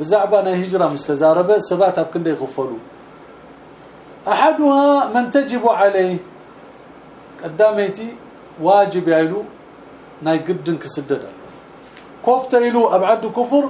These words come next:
ذنبي يمزور. وهو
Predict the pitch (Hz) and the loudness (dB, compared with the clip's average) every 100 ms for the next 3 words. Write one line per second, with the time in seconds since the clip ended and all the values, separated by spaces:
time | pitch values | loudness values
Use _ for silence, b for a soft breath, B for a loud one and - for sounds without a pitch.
0 | 170 156 175 160 175 - - - 160 156 | -2 -2 0 -2 -6 -12 -18 -8 -2 -2
1 | 143 120 - - - - - - - - | -2 -8 -10 -20 -20 -20 -20 -20 -20 -20
2 | - - - - - - - 180 214 285 | -20 -20 -20 -20 -20 -20 -2 2 2 4
3 | 254 160 | 2 2